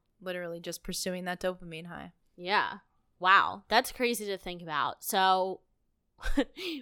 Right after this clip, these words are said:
Speaker 2: watch porn less, fuck more. Great. Awesome.
Speaker 1: Yeah.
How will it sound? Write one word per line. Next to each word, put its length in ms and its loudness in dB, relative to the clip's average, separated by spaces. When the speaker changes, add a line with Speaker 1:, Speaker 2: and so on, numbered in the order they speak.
Speaker 2:
watch 280 0
porn 260 -4
less, 500 -2
fuck 420 2
more. 360 -4
Great. 300 -6
Awesome. 500 0
Speaker 1:
Yeah. 260 -2